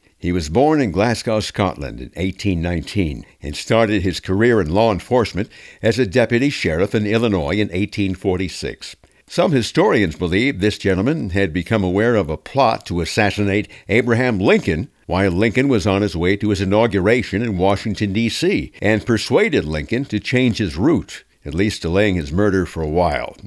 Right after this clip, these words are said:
America's first private investigator worked with the railroads to track down robbers, including the famed Jesse James, Cole, and John Younger. Critics claim that he and his agents put many innocent people in prison in the train gang cleanup.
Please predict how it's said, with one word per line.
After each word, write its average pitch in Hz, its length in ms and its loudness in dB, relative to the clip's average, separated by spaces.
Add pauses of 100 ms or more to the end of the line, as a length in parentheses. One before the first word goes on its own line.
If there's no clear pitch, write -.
(1040)
America's 127 520 2
first - 380 -2
private 156 340 2
investigator 104 680 0
worked 127 280 0
with 120 200 2
the 110 140 4
railroads 90 880 0 (100)
to 76 220 -4
track 101 320 0
down 98 320 2
robbers, 101 500 0
including 101 440 -2
the 82 80 -2
famed 110 460 2
Jesse 107 360 0
James, 82 800 0
Cole, 110 360 2
and 80 120 -6
John 107 300 2
Younger. 104 420 0 (640)
Critics 220 400 0
claim 120 300 2
that 104 160 2
he 143 160 4
and 104 100 2
his 104 160 2
agents 113 380 2
put 107 220 0
many 117 240 2 (100)
innocent 165 520 0
people 78 360 -4
in 76 100 -6
prison 95 440 -2
in 90 160 -4
the 71 80 -6
train 98 400 0
gang 82 340 -2
cleanup. 98 400 0